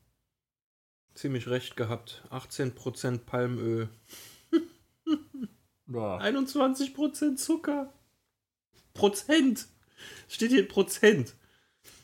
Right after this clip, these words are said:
Speaker 1: Sechsunddreißig Prozent, äh, Mehl. Weizenmehl. Einundzwanzig Prozent Zucker. Achtzehn Prozent Palmöl. Zehn Prozent Laktose.
Speaker 2: Palmöl ist das Gute,
Speaker 1: Zehn Prozent
Speaker 2: ne?
Speaker 1: Milch.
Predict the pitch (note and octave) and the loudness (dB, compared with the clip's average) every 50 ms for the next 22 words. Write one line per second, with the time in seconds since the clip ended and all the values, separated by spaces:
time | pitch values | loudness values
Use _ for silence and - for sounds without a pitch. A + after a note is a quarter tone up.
0 | _ _ _ _ _ _ _ _ _ _ _ _ _ _ _ _ _ _ _ _ | _ _ _ _ _ _ _ _ _ _ _ _ _ _ _ _ _ _ _ _
1 | - C#3 D#3 D#3+ D#3+ - E3 C#3+ D3 D3+ D#3 D3+ - - - C#3 - - E3 D#3+ | 2 2 2 4 4 2 2 4 4 4 4 2 0 -6 -10 -8 -2 2 2 4
2 | D#3 D#3 D3+ - - - C3 C3 C3 B2+ A#2+ A#2+ A#2 - - _ _ _ _ _ | 4 2 0 -2 0 2 4 6 6 6 4 2 -2 -6 -16 _ _ _ _ _
3 | _ _ _ _ _ _ _ _ _ _ _ - A#2+ B2 D3 E3 F#3+ A3 - - | _ _ _ _ _ _ _ _ _ _ _ -2 0 2 4 2 2 0 -2 -10
4 | _ _ _ _ _ _ _ _ _ _ _ _ _ _ _ _ _ _ _ _ | _ _ _ _ _ _ _ _ _ _ _ _ _ _ _ _ _ _ _ _
5 | _ _ _ _ _ _ _ _ _ _ _ _ _ _ _ _ _ - A#2+ B2 | _ _ _ _ _ _ _ _ _ _ _ _ _ _ _ _ _ -8 -6 -6
6 | B2 - - C#3+ C#3+ D3 D3 D3+ D3+ C#3+ - _ _ _ _ _ _ _ _ _ | -6 -4 -4 -4 -2 0 -2 -2 -4 -6 -10 _ _ _ _ _ _ _ _ _
7 | _ - B2+ C3 C3+ C3 C3 C3+ C3 C3 C3 - - A#2 - - C3 B2 A#2 - | _ -8 -6 -4 -4 -4 -2 -2 -4 -4 -4 -6 -12 -12 -8 -6 -6 -6 -6 -6
8 | C#3+ C3+ - C#3+ C3+ C3+ C3 C3 - _ _ _ _ - C3+ B2+ - - C3+ C3 | -6 -4 -2 0 0 0 -2 -6 -12 _ _ _ _ -12 -12 -10 -8 -8 -8 -6
9 | - - B2 - - - - C3 B2+ B2 - - _ _ _ _ _ _ _ _ | -6 -6 -6 -6 -6 -6 -4 -4 -4 -4 -8 -12 _ _ _ _ _ _ _ _
10 | _ _ _ _ _ - - C#3 C3 B2 A#2 A2 G2 G#2 A2 A2 G#2+ G#2+ - _ | _ _ _ _ _ -6 0 2 2 2 2 0 -2 -4 -4 -4 -4 -6 -10 _
11 | _ _ _ - - - C#3 C3 B2+ - - - - - C3+ A#2+ A#2+ A#2 A2+ - | _ _ _ -12 -8 -6 -4 -6 -6 -8 -16 -14 -10 -6 -6 -4 -4 -4 -6 -6
12 | - - A#2+ A2+ A2+ G#2+ G#2+ G#2+ - _ _ _ _ _ _ _ _ _ _ _ | -8 -6 -4 -4 -2 -4 -6 -8 -10 _ _ _ _ _ _ _ _ _ _ _
13 | _ _ _ - C3+ D3 D#3 D#3+ D#3+ D#3+ D#3 D3+ C3+ B2+ D3 C3 A#2+ C#3 C#3 C#3 | _ _ _ -2 0 0 0 0 0 0 0 0 0 0 0 0 0 -2 0 2
14 | C3+ C3+ A2+ A2+ A#2+ B2+ A#2+ A#2+ A#2 A2+ - | 2 0 2 2 0 0 0 -2 -2 -6 -10